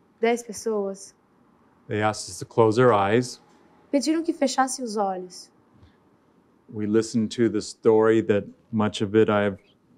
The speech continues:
Speaker 2: reflected back to you.
Speaker 1: Escutamos a história que, na grande parte, já contei pra vocês.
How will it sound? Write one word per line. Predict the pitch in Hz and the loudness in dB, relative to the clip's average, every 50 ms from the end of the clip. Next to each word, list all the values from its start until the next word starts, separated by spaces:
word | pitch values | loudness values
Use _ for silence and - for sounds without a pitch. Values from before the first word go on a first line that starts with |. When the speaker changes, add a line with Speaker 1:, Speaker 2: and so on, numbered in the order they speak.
| _ _ - | _ _ -8
Speaker 2:
reflected | 123 120 - - 113 101 - - 101 95 | -8 -6 0 0 0 0 -2 -8 -10 -6
back | - 101 95 92 - _ - | -6 -6 -6 -6 -8 _ -14
to | 101 | -12
you. | 101 190 113 143 160 _ _ _ - | -10 -10 -10 -12 -14 _ _ _ -10
Speaker 1:
Escutamos | 285 277 - - 320 311 - 349 349 339 294 285 | -10 -10 -8 -8 -8 -4 -2 -2 -2 -2 -4 -4
a | 285 | -4
história | 262 247 - - - 269 269 262 262 247 | -4 -6 -6 -2 -2 0 0 0 -2 -4
que, | 247 - - 233 214 202 190 - _ _ _ _ _ | -4 -4 -8 -6 -6 -8 -10 -14 _ _ _ _ _
na | - 220 233 226 220 | -6 -4 -4 -4 -2
grande | 220 233 254 262 247 262 | -2 -2 -2 -2 -4 -2
parte, | 254 - 247 240 226 - - 214 | 0 2 2 2 2 -2 -10 -10
já | 185 208 202 190 | -8 -8 -10 -10
contei | - 202 190 - 214 208 | -10 -12 -10 -8 -8 -8
pra | 208 202 | -8 -8
vocês. | 190 180 190 185 - - 202 208 240 254 - - - _ | -12 -10 -12 -14 -10 -10 -8 -10 -10 -12 -16 -20 -20 _